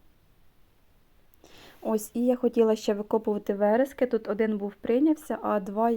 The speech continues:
ось цей прийнявся. Ну, явно, що він вже гарно пустив. А два цих було сухих. Але, знаєте, я побачила тут признаки життя. Е, він почав щось там зеленіти. Я його залишу, нехай він буде. Можливо,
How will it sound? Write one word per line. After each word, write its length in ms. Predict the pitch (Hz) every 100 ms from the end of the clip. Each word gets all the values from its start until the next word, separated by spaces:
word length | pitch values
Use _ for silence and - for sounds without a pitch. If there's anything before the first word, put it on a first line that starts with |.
| 226 254
ось 140 | 220 196
цей 260 | - 208
прийнявся. 540 | 202 196 196 190 - 190
Ну, 100 | 185
явно, 300 | 202 254 254
що 160 | 247
він 80 | 226
вже 140 | 220
гарно 320 | 214 214 220 208
пустив. 300 | - - 202 202 - - -
А 100 | 214
два 220 | 220 247
цих 220 | 262 262
було 240 | 220 220 233
сухих. 420 | - 214 202 202
Але, 200 | 208 214
знаєте, 400 | 220 240 294 302
я 120 | 247
побачила 540 | 247 226 240 240 233 226
тут 260 | 226 226
признаки 560 | - 240 233 226 214 214
життя. 600 | 208 208 - 190 196 311 - - - - - - _
Е, 360 | 220 220 220 214
він 200 | 226 254
почав 400 | 240 220 233 226
щось 300 | - 226 226
там 260 | - 220
зеленіти. 920 | 208 214 214 208 202 202 208 - 269 320 - _ _ _ - - _
Я 220 | 240 247
його 300 | 349 359 311
залишу, 460 | 320 294 262 247 240
нехай 320 | 233 - 269
він 160 | 277 240
буде. 200 | 233 226
Можливо, 480 | 226 226 262 277